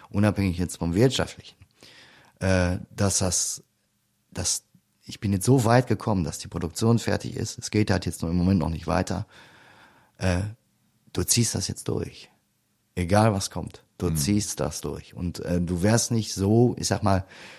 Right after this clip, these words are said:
Speaker 1: Kaiser Franz, der jetzt sich die Motivation raushält, äh, aufzustehen und weiterzugehen und trotz, äh, anderen schwierigen Lebensphasen, die ich vorher schon hatte, die auch, die anders krass waren,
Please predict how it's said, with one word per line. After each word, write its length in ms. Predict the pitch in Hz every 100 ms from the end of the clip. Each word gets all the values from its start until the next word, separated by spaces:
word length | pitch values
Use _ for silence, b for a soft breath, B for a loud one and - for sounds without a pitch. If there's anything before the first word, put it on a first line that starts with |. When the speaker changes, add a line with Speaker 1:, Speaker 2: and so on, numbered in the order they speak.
| B -
Speaker 1:
Kaiser 500 | 92 101 104 98 95
Franz, 600 | - 101 107 123 - -
der 400 | 101 98 98 92
jetzt 300 | 98 90 -
sich 140 | 90
die 100 | -
Motivation 640 | 90 92 87 87 - 95 95
raushält, 600 | 98 95 95 90 85 -
äh, 160 | 76 - 65 - -
aufzustehen 640 | 104 - 110 - 107 107
und 140 | 87
weiterzugehen 720 | 87 104 104 - 87 95 98
und 320 | 78 82 - -
trotz, 500 | 101 - - - -
äh, 160 | - 87 - - - B B B B B B
anderen 600 | 120 131 117 107 107 104
schwierigen 500 | - - 113 107 98
Lebensphasen, 800 | 92 98 123 123 - 107 110 104
die 120 | 98 82
ich 80 |
vorher 260 | - 101 107
schon 220 | 110 101
hatte, 260 | 101 - 104
die 400 | 101 - 82 78 _ _ _ -
auch, 500 | 82 90 87 - -
die 340 | 85 95 117
anders 540 | - 143 110 85 - -
krass 400 | - 78 - -
waren, 340 | 80 95 127